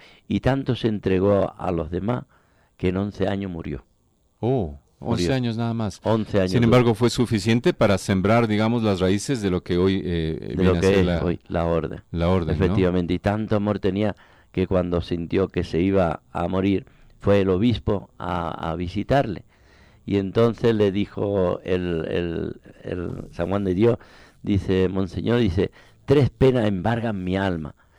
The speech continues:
Speaker 1: Dice: "Pues dímela, que si yo te puedo ayudar". Dice: "La primera, el no haber amado a Dios lo suficiente".
Speaker 2: Híjole. Y aún después de haber
Speaker 1: Toda
Speaker 2: hecho lo que hizo,
Speaker 1: <laughs>
Speaker 2: pensaba que no amó,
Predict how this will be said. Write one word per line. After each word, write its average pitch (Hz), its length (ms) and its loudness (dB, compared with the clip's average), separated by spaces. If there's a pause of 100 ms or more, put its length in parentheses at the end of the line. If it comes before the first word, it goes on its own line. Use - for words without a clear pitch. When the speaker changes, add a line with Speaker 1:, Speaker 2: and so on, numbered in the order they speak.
(300)
Speaker 1:
Dice: 95 240 -2
"Pues 92 160 0
dímela, 135 600 4
que 92 200 -6
si - 200 -6
yo 104 160 0
te 113 120 -2
puedo 101 220 0
ayudar". 98 420 -2 (520)
Dice: 101 320 0
"La 98 120 0
primera, 110 400 0
el 98 140 -2
no 113 120 2
haber 117 280 2
amado 104 340 0
a 95 60 0
Dios 104 240 2
lo 110 120 2
suficiente". 101 800 0 (340)
Speaker 2:
Híjole. 82 540 -4 (380)
Y 131 220 4 (100)
aún 147 420 6
después 127 380 4
de 127 60 8
haber 147 220 8
Speaker 1:
Toda - 40 8
Speaker 2:
hecho - 180 6
lo 123 140 8
que 123 140 2
hizo, 143 360 4 (140)
Speaker 1:
<laughs> - 160 -10
Speaker 2:
pensaba 135 420 6
que 127 140 2
no 123 140 6
amó, 131 260 2